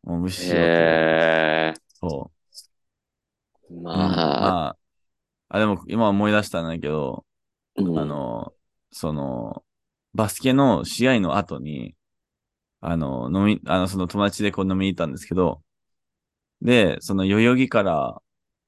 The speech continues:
Speaker 1: あの、まあ、渋谷に結構早く、は-、あ、なんかすぐこう歩けるから、まあ、そ-、そこら辺に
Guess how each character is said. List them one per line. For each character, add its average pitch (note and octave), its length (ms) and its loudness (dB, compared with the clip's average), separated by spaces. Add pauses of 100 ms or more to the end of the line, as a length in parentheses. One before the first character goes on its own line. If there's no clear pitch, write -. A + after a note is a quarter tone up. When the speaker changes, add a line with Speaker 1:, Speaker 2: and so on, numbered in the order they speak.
Speaker 1:
あ D#2+ 200 -8
の、 C#2+ 260 -6
ま E2+ 100 -2
あ、 - 20 -4
渋 A#2+ 320 4
谷 A2+ 240 6
に A2 100 0
結 - 180 -6
構 - 240 -8
早 G2 220 -6
く、 - 100 -18
は-、 G2+ 260 -10 (240)
あ、 D#2 40 -6
な - 120 -8
ん - 20 -8
か F2+ 80 -10
す A#2 160 0
ぐ F2+ 140 -2
こ A#1 300 -8 (420)
う - 40 -12
歩 E2 140 -2
け E2+ 100 -4
る D#2 100 -2
か C2 120 -6
ら、 C2 140 -6
ま C#2 140 -4
あ、 - 40 -6
そ-、 - 200 -8
そ F#2+ 140 -6
こ G2+ 100 0
ら G2 80 2
辺 F#2+ 200 0
に F2+ 260 -2